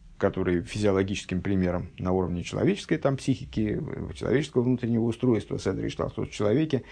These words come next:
и тут же перескакивали на седри и шталшус общий. В данном случае, вот щас мы понимаем, что все рассуждения выше, они были про человека, и как в нем все устроено,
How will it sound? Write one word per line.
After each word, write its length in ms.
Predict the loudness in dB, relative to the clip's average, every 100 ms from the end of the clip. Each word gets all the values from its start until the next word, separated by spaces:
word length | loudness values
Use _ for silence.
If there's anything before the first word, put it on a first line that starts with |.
| -18 -20 -4
и 220 | 4 4
тут 200 | 4 4
же 80 | 4
перескакивали 640 | 4 2 2 2 2 2 2
на 140 | 0
седри 260 | 0 0 -2
и 20 |
шталшус 480 | 2 0 2 0 2
общий. 400 | 0 0 -8 -8 -16 -20 -12
В 120 | 4
данном 260 | 8 8 4
случае, 340 | 2 0 2
вот 80 | 0
щас 240 | 2 0 0
мы 120 | -2
понимаем, 420 | 2 4 4 2
что 300 | 0 -2 -2 -8 -20 -6
все 180 | 2 4
рассуждения 560 | 4 0 2 4 4
выше, 320 | 4 2 0
они 280 | -2 2 0
были 280 | 2 2 2
про 260 | 0 0 2
человека, 720 | 0 0 2 2 2 0 -2 -10 -18 -10
и 80 | -2
как 240 | 4 4 6
в 140 | 4
нем 280 | 6 6 2
все 200 | 4 6
устроено, 760 | 6 6 8 8 8 2 0